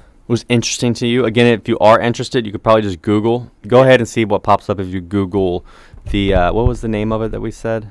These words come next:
that they came up with? Oh, is, uh, is weakness the new smoking? Which then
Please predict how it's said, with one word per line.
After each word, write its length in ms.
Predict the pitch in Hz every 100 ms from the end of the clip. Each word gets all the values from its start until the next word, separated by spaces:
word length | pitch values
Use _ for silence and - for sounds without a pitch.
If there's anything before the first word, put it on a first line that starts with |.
| _
that 100 | 104
they 120 | 104
came 260 | - 107 107
up 120 | 110
with? 300 | 107 110 - _ _ _ _ _ _ _ _ _ _ _ _ _ - - _ _ - - - - - - -
Oh, 180 | 117 107
is, 380 | 101 107 98 98
uh, 540 | 87 101 95 90 82 - - _ _ _ _ _ _ _ - -
is 140 | 107
weakness 420 | 98 113 98 107
the 140 | - 104
new 140 | 101
smoking? 540 | 95 - 95 92 92 92 - _ _ _ _ - - - _ _ _ _ _ _ _ _ _
Which 260 | 104 104 -
then 540 | 117 117 113 113 113